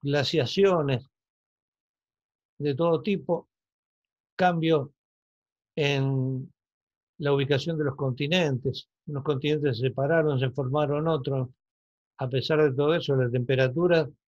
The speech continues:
se mantuvo más o menos constante debido a la presencia de la vida. Lo mismo pasó con la revu-, con la presión atmosférica.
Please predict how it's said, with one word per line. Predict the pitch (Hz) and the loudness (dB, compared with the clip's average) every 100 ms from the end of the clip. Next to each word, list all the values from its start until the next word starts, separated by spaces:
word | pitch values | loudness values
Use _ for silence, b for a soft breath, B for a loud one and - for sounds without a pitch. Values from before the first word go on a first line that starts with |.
| _ _ | _ _
se | _ 131 | _ -2
mantuvo | 127 131 123 175 160 | 0 0 0 0 2
más | 151 160 165 | 0 -2 -2
o | 151 | -2
menos | 175 156 | -2 -2
constante | 143 135 139 185 180 180 - | -2 -4 -2 -2 -2 -6 -6
debido | 135 131 156 202 190 | -4 -2 -2 -2 -2
a | |
la | 151 123 | -2 -2
presencia | 127 - 165 160 143 | -6 -6 -8 -4 -4
de | 143 180 | -2 -2
la | 170 | -2
vida. | 170 196 156 113 - _ _ _ _ _ _ _ _ _ _ _ _ _ _ _ _ _ | -2 -2 0 -2 -4 _ _ _ _ _ _ _ _ _ _ _ _ _ _ _ _ _
Lo | 120 | -4
mismo | 127 165 165 | 0 0 0
pasó | 147 139 185 165 | 0 0 0 0
con | 147 | 0
la | 139 | 0
revu-, | 131 131 131 139 - | 0 0 -2 -4 -6
con | 135 127 | -4 0
la | 127 123 120 117 | 0 0 0 -2
presión | 127 127 165 156 | -4 -4 -4 -2
atmosférica. | 147 123 127 - 196 123 113 95 | -4 -4 -6 -2 -2 -2 -4 -8